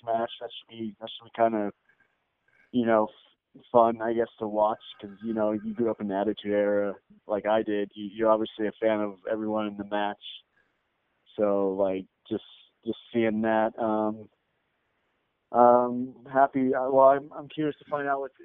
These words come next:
like, like, like, like, if they continue the whole Samoa Joe and A J, you know, hopefully, hopefully, I don't know.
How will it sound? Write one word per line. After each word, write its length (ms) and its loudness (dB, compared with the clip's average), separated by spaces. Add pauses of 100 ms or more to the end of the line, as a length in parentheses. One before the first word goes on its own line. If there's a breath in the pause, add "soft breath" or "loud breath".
(100)
like, 200 -6
like, 200 -6 (180)
like, 180 -8 (400)
like, 200 -14
if 100 -10
they 120 2
continue 460 -4
the 120 2
whole 400 4 (1200)
Samoa 360 2 (120)
Joe 280 2
and 120 -2
A 160 0
J, 560 -8
you 80 -8
know, 280 -8 (220)
hopefully, 480 -2
hopefully, 500 0
I 120 4
don't 100 2
know. 240 -2